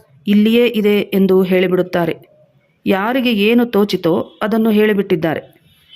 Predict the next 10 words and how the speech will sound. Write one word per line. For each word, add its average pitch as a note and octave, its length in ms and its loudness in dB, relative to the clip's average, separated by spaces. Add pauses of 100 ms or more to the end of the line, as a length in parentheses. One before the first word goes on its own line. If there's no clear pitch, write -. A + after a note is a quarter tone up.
(160)
ಇದೇನೂ A3+ 400 2
ಸ್ವರ್ಗವಲ್ಲ. G#3 560 -2 (880)
ಸ್ವರ್ಗದಲ್ಲಂತೂ B3 880 0
ರಾಜಧಾನಿ G3+ 580 0
ಇತ್ತು, F#3 220 -4 (680)
ಧರ್ಮಾತ್ಮರು A3+ 840 0
ಸತ್ಯವಂತರು G#3+ 720 -2
ಇದ್ದರು, F3 640 -2 (420)
ಎಷ್ಟು A3 320 -2
ಬಲವಿತ್ತು. G#3 560 -4